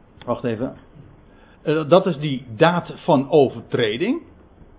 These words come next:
Die daad van overtreding, dat is hier in vers negentien die ongehoorzaamheid van die ene mens. Nou, gelijk door de ongehoorzaamheid van één mens zeer velen zondaren geworden zijn.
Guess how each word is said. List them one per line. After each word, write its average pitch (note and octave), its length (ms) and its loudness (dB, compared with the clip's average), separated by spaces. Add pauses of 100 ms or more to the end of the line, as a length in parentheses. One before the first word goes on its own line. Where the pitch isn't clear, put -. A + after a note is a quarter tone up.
(280)
Die A#2+ 120 -10
daad F#3 260 2
van D3+ 140 -6
overtreding, F#3 720 2 (100)
dat D3+ 180 -4
is C#3 180 -12
hier D#3+ 340 -4
in B2+ 120 -8
vers A#2 160 -8
negentien C3+ 540 -4 (180)
die B2+ 340 -8 (400)
ongehoorzaamheid E3+ 1120 0
van C3 120 -8
die A2+ 180 -10
ene A2+ 500 -8
mens. - 640 -8 (320)
Nou, - 160 -4 (220)
gelijk B3 440 2
door A3+ 120 4
de F3+ 120 -4
ongehoorzaamheid A#3 1000 2
van G#2 280 -10
één D4 340 2
mens G#3+ 640 0 (520)
zeer F4 540 0
velen G#3+ 720 4
zondaren G#3+ 760 0
geworden G#3 440 -2
zijn. F#3+ 260 -2